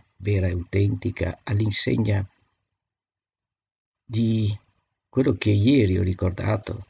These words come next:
anzi, dal, sì, ieri ave-, ho ricordato leggendo il Tao Te Ching. Il non agire,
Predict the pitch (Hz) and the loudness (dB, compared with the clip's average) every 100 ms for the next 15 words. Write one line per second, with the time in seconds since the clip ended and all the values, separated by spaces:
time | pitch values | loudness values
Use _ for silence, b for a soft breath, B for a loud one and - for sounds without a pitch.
0 | _ _ _ _ - 90 - 101 95 92 | _ _ _ _ -6 -6 -8 -8 -6 -6
1 | - _ - - 98 131 95 87 90 98 | -10 _ -10 -6 0 2 2 -2 -4 -4
2 | 98 - 101 104 95 95 104 104 98 98 | -4 -2 -2 -2 -4 -2 -4 -2 -4 -6
3 | B B B - 101 92 101 110 104 90 | B B B -8 -2 2 4 4 2 0
4 | 85 - 107 98 92 90 - 95 90 - | -2 -2 0 0 0 -2 -2 -2 -4 -8
5 | - - _ _ _ _ _ _ _ _ | -16 -20 _ _ _ _ _ _ _ _
6 | _ _ _ _ _ _ _ _ _ - | _ _ _ _ _ _ _ _ _ -2
7 | 107 104 143 151 110 104 104 95 - | 2 4 4 4 2 0 -2 -2 -8